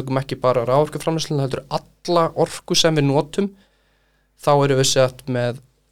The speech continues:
sjálfbærustu orkuna, við tökum tillit til húshitunar, eh, líka. Sko, hvað það var að hvar er núna? Auðvitað hefur bara, sko, framtakssemi þeir sem voru hérna á undan okkur að þakka, þegar ráðist í, sko, fyrstu orkuskiptin,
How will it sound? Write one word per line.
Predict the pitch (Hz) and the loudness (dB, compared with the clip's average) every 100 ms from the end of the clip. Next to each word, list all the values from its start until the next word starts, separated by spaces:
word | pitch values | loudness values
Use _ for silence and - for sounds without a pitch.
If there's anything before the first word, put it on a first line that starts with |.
| - | -2
sjálfbærustu | - 147 180 147 123 120 - | 2 2 2 2 2 2 0
orkuna, | - - 147 208 | 0 0 0 0
við | 131 | -4
tökum | 135 127 | -6 -6
tillit | 123 131 123 | -4 -4 -4
til | 131 123 107 | -4 -4 -4
húshitunar, | - 139 180 - 151 165 160 156 - - | -6 -2 0 0 0 0 0 -2 -10 -8
eh, | 127 123 | -4 -4
líka. | 127 139 - 233 - _ _ _ _ _ _ _ _ _ _ _ _ _ | -4 -4 -4 -8 -8 _ _ _ _ _ _ _ _ _ _ _ _ _
Sko, | - 143 135 135 - _ - | -2 4 4 2 -4 _ -6
hvað | 147 | 0
það | 151 | 2
var | 160 | 2
að | 143 | 2
hvar | 165 156 | 0 2
er | |
núna? | 185 139 104 | 2 0 2
Auðvitað | 131 147 143 | 2 4 4
hefur | 147 | 4
bara, | 143 143 | 0 0
sko, | - | 0
framtakssemi | 143 156 214 - - 160 143 135 | 0 0 0 -2 0 2 2 2
þeir | 147 | 2
sem | 143 | 2
voru | 143 170 147 | 2 4 6
hérna | 147 143 | 4 4
á | |
undan | 185 160 135 | 2 0 -2
okkur | 127 | -2
að | 131 | 0
þakka, | 180 185 - | -2 -4 -6
þegar | 127 127 | -4 0
ráðist | 143 147 135 120 | 2 2 0 -6
í, | |
sko, | - - | -6 -2
fyrstu | 160 - 151 156 | 0 0 2 0
orkuskiptin, | - 139 135 - 123 120 | 0 -4 -4 -4 -6 -6